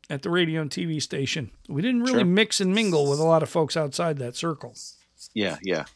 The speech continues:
Speaker 2: I would, I would agree with that. I mean, that I, um, and, and to answer your question about working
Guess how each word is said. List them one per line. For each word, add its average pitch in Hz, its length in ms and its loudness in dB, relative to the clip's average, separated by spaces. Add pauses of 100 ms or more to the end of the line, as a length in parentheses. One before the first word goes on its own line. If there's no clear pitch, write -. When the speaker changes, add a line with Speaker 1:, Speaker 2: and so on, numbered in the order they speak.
Speaker 2:
I 92 100 -4
would, 85 220 -2
I 85 100 -2
would 85 140 -2
agree 78 220 -4
with 78 100 -6
that. 73 180 0
I 73 60 -2
mean, 80 160 -6
that 85 160 -2
I, 90 300 0 (720)
um, 82 500 -2 (240)
and, 98 180 -2
and 92 160 -4
to 113 100 -6
answer 104 260 -4
your 95 100 -2
question 90 320 -4
about 82 160 0
working 80 520 -4